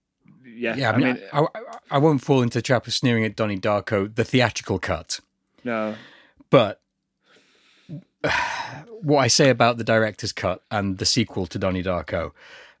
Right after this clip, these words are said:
Speaker 2: I, I'm not gonna vouch for those movies.
Speaker 1: I think we should just agree already, like, now, that we're just not gonna mention the sequel, S Darko.
Speaker 2: Buckley,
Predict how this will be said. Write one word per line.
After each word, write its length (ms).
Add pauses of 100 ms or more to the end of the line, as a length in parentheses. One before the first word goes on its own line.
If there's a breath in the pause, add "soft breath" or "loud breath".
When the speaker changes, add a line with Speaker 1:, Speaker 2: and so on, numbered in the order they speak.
(140)
Speaker 2:
I, 200
I'm 180
not 140
gonna 160
vouch 300
for 80
those 180
movies. 460 (160)
Speaker 1:
I 80
think 180
we 80
should 160
just 280 (220)
agree 500 (600)
already, 460
like, 180
now, 400 (340 loud breath)
that 420 (340)
we're 160
just 160
not 160
gonna 180
mention 520
the 80
sequel, 400 (160)
S 200
Darko. 440 (1120 soft breath)
Speaker 2:
Buckley, 380